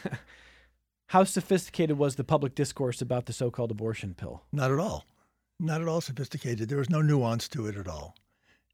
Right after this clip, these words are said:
Speaker 2: You know, it was, it was to be condemned by those who condemned it and to be praised by those, uh, who found it something very, very wonderful.
Speaker 1: How long after you opened your practice in nineteen seventy-nine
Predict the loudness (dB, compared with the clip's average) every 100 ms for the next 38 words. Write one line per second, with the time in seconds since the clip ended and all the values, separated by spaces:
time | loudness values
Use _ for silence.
0 | _ -14 -12 -12 -10 -10 -10 -14 -14 -12
1 | -10 -12 -14 _ _ -4 -2 -2 -2 2
2 | 4 4 2 0 2 0 -2 -4 -4 -2
3 | -2 -2 -2 -2 -4 -6 -8 -4 0 0
4 | -2 -4 -4 -2 -4 -6 -14 -20 -20 -20
5 | _ -8 -6 -4 -2 -2 0 0 -2 -6
6 | -6 -4 -4 -2 -2 -4 -2 -2 -2 -2
7 | -4 -8 -10 -12 -12 -14 -20 _ _ _
8 | _ _ _ _ -4 6 8 8 6 4
9 | 2 0 2 4 4 2 0 -2 -2 -2
10 | -2 -2 -4 -2 -2 -2 -4 -4 -4 -4
11 | -2 -2 -2 -2 -4 -6